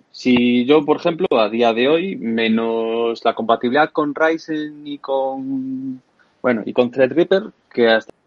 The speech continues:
donde yo sé está, están, bueno, está probado con X C P y no con server, ¿vale? El resto yo tiro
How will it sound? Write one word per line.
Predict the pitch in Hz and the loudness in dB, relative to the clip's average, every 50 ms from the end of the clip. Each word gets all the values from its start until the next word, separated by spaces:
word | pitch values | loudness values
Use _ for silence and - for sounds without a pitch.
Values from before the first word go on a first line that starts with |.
| _ _ - _ _ - | _ _ -20 _ _ -10
donde | - 113 110 113 120 | -10 -8 -6 -4 -4
yo | 123 127 | -4 -4
sé | - - 139 139 131 120 - - | -4 -4 -4 -4 -4 -6 -10 -12
está, | 117 107 - - _ - 131 131 131 127 123 120 120 117 - 117 113 113 113 113 113 110 107 107 110 107 110 110 107 107 107 - - _ - | -14 -14 -14 -8 _ 4 4 4 6 4 2 0 0 -2 -2 -2 -4 -2 -4 -4 -6 -6 -8 -10 -10 -10 -10 -12 -12 -14 -16 -18 -18 _ -16
están, | - - - - 110 107 104 104 104 104 98 | -16 -14 -6 -2 0 0 0 -2 -8 -10 -8
bueno, | 113 110 98 | -8 -8 -6
está | _ - 113 | _ -2 0
probado | 110 117 123 139 143 123 110 | 2 2 2 2 2 0 -2
con | - 110 107 107 | -8 -10 -12 -14
X | 101 101 - - | -16 -18 -18 -16
C | - 117 104 | -14 -12 -8
P | - 143 160 104 98 _ - | -8 -8 -8 -8 -12 _ -14
y | 113 110 | -10 -6
no | 113 123 123 120 | -2 -2 -2 -2
con | - 110 107 107 | -2 -4 -4 -6
server, | - - 143 156 156 85 - _ _ _ _ _ _ _ _ - | -6 -6 -6 -6 -6 -10 -12 _ _ _ _ _ _ _ _ -8
¿vale? | - 113 - - | -6 -6 -4 -4
El | - 117 113 | -4 -4 -4
resto | - - 170 196 196 - - 214 262 - _ _ _ _ _ _ - | -2 0 0 -2 -2 -2 -2 -2 -2 -4 _ _ _ _ _ _ -8
yo | 113 117 123 120 | -2 0 0 0
tiro | - _ _ - 156 170 170 180 185 190 - | 0 _ _ -2 0 2 2 0 -2 -4 -8